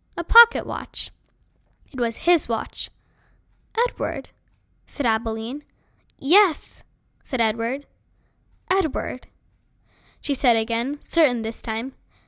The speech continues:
"Yes," said Edward. "Yes, yes, yes.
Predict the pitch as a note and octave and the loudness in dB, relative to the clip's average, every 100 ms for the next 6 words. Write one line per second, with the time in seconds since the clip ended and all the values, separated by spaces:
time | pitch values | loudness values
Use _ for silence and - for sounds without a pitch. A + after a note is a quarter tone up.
0 | _ - C#4+ A#3+ C4 - - - _ _ | _ 4 8 8 6 -4 -10 -14 _ _
1 | _ - B3+ A3+ A3+ A#3 - - _ _ | _ -4 -2 -2 -2 -4 -4 -16 _ _
2 | C4 D#4+ - - - A#3 B3+ C#4 - B3+ | 2 2 0 -8 -4 2 4 2 -4 -6
3 | A3+ A3+ - - | -6 -6 -14 -18